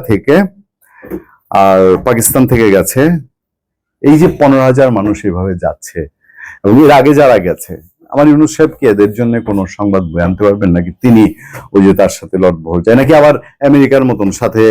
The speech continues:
ওই এবার নিয়ে গেছিলেন মির্জা ফখরুল সাহেবকে, এনসিপি নাসিরুদ্দিন সাহেবকে ডিম খাওয়ায় আনছেন, তারপর জামাত ইসলামীর, এবার কি আর কাউকে যে আচ্ছা এর আগেই সেট নিছি, এবার আরেক সেট নিয়ে গিয়ে বিশ্ববাসীকে দেখাই আমার সাথে সব আছে। সংক্ষেপে তো বলছি, শুনেন বিস্তারিত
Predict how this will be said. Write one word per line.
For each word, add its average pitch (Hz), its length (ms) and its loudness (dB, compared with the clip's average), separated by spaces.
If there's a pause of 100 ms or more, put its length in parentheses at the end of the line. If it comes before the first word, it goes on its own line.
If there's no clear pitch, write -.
(440)
ওই 101 100 4 (300)
এবার 110 180 2
নিয়ে 113 240 2 (100)
গেছিলেন 123 460 0
মির্জা 117 260 0
ফখরুল 123 300 -4
সাহেবকে, 101 520 -2 (120)
এনসিপি 101 420 -2
নাসিরুদ্দিন 104 600 -2
সাহেবকে 107 320 -2
ডিম 107 180 2 (120)
খাওয়ায় 98 280 2
আনছেন, 104 300 -2 (500)
তারপর 95 280 0
জামাত 98 300 0
ইসলামীর, 98 480 -2 (160)
এবার 117 260 4
কি 135 100 0
আর 117 260 2
কাউকে 113 320 0 (100)
যে 92 80 2 (400)
আচ্ছা 95 160 -6
এর 107 120 4
আগেই 110 280 2
সেট 107 280 -2
নিছি, 107 240 -4
এবার 101 180 2
আরেক 98 260 2
সেট - 240 -10
নিয়ে 107 220 2
গিয়ে 95 200 2
বিশ্ববাসীকে 98 540 -4
দেখাই 98 320 0
আমার 87 240 -4
সাথে 92 200 -10
সব 92 300 -2
আছে। - 160 -8 (400)
সংক্ষেপে 202 420 4
তো 226 40 4
বলছি, 151 300 0 (340)
শুনেন 165 280 0
বিস্তারিত 165 440 2